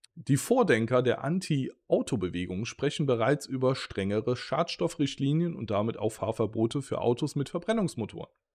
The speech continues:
Das wäre ein Angriff auf unsere Wirtschaft, die Freiheit von Millionen Bürgern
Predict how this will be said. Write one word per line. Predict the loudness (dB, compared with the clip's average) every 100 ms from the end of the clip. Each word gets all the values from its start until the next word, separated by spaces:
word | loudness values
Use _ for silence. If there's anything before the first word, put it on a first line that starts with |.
| _ _ _ _ -20 _ -20 -10 0
Das | 2
wäre | 6 4 4
ein | 2
Angriff | 2 2 4 2
auf | 2 0
unsere | 0 0 2
Wirtschaft, | 4 4 4 2 2 -2
die |
Freiheit | -2 2 4 6 4
von | 2
Millionen | 2 4 4 4
Bürgern | 0 0 0 0